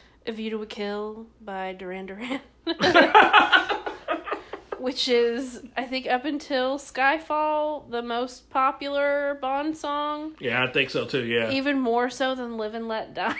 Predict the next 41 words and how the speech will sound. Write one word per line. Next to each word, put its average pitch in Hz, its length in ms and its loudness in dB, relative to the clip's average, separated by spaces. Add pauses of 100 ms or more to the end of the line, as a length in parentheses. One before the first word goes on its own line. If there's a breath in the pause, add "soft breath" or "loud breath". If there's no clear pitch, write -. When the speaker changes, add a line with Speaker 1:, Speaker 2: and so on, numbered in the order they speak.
Speaker 1:
<laughs> - 120 -14
Speaker 2:
Yeah, 113 420 2 (280 loud breath)
I 120 80 -6
think 175 220 -2
Duran 143 300 0
Duran, 139 460 -2
I, 135 140 -8 (180)
it, 139 320 -4
did 147 160 -4
Skyfall 180 600 -2
beat 202 200 -4
it? 277 240 -10 (220)
Speaker 1:
I 247 100 0
th-, - 120 -12 (760)
honestly, 302 460 4
Speaker 2:
I - 20 0
Speaker 1:
no, 220 80 2
Speaker 2:
don't 247 240 6
Speaker 1:
I 220 40 6
don't 240 120 4
Speaker 2:
think - 0 -
so. 220 60 2
Speaker 1:
think - 120 2
it 240 40 4
Speaker 2:
I - 40 6
don't 240 80 6
Speaker 1:
did. 262 120 6
Speaker 2:
think, 185 120 2
yeah, 175 140 4
I - 20 6
don't 202 160 2
Speaker 1:
I 247 60 8
Speaker 2:
think - 100 2
Speaker 1:
think 349 140 4
Speaker 2:
so. 226 60 0
Speaker 1:
Duran 262 340 4
Duran 233 320 2
is 226 120 -2
Speaker 2:
Yeah, - 100 -4
Speaker 1:
still 233 340 2
Speaker 2:
I 214 40 -2